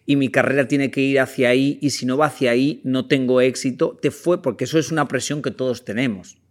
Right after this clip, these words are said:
en esta industria, pero tú estás desconectada de eso y es parte de una felicidad, porque es, te, te bajaste de la presión. ¿Cómo bajaste de esa presión? ¿Fue tu, fue tu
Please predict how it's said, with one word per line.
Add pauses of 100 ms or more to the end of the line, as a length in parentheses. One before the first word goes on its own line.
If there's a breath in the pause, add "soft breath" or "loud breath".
(140)
en
esta
industria, (400 loud breath)
pero
tú
estás
desconectada
de
eso
y
es
parte
de
una
felicidad, (360)
porque
es, (260)
te,
te
bajaste
de
la
presión. (580 soft breath)
¿Cómo
bajaste
de
esa
presión?
¿Fue
tu,
fue
tu